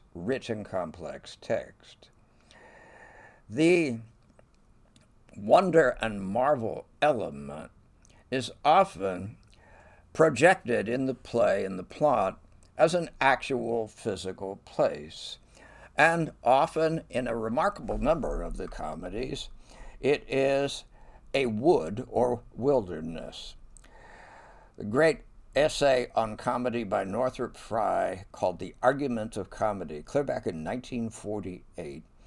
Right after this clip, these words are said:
laid this out, identifying a set of comedies that he called the comedies of the green world in Shakespeare. And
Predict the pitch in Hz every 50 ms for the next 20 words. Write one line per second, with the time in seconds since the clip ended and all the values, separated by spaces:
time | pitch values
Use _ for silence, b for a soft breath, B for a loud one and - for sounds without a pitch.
0 | b b b b b b b b b - 113 135 147 147 151 131 117 135 135 123
1 | 117 - - - - - 113 110 - - - - - B B B B B B B
2 | B B B B B B - - 123 123 104 147 156 160 175 165 160 - - 131
3 | 117 117 110 113 117 120 - 120 110 - - - - 156 151 - 139 135 - -
4 | - 113 107 101 92 90 92 101 107 104 - - 113 104 120 120 - 131 131 127
5 | 120 120 123 - - - 147 143 143 147 135 139 143 139 127 - - - 110 98
6 | 95 110 113 87 85 90 101 117 143 170 165 160 156 147 139 127 123 131 131 123
7 | 104 78 73 73 78 - - - - - - 92 87 85 - - 87 73 - -
8 | - - - - - - - - - - - - - - - - B B B B
9 | B B B B B B - 151 147 147 151 147 160 190 247 -